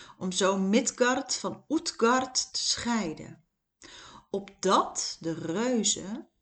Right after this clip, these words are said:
zo niet de middenaarde konden betreden. Zo werden de mensen tegen de chaoskrachten beschermd.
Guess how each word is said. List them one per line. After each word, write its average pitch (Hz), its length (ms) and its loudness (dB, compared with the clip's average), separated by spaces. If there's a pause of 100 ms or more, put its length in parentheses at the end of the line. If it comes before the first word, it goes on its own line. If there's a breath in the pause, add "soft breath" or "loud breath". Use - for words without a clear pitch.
zo 170 300 -4
niet 196 460 -2
de 175 100 -6
middenaarde 196 1080 -6
konden 185 400 -12
betreden. 165 960 -8 (880 loud breath)
Zo 226 800 6 (140)
werden 185 540 0
de 175 120 -4
mensen 185 840 0
tegen 170 420 -2
de 214 100 -8
chaoskrachten - 1900 -8
beschermd. - 1000 -2